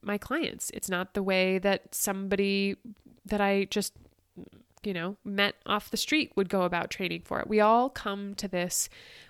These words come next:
with different bodies, with different experiences, with different time requirements. And so we have to sort of get creative to get it done. No two people are alike. No two training plans are going to be identical.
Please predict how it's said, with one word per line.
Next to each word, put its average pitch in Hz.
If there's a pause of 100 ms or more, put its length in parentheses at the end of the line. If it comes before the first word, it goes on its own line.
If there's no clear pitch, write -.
with 190
different 165
bodies, 202
with 175
different 190
experiences, 202
with 180
different 185 (480)
time 202
requirements. 190
And 196
so 202
we 214
have 214
to 240
sort 220
of 185
get -
creative 214 (260)
to 220
get 175
it 170
done. - (560)
No 202
two 240
people 220
are 180
alike. 220 (300)
No 208
two 214
training 185
plans 180
are 190
going 165
to 180
be 160
identical. -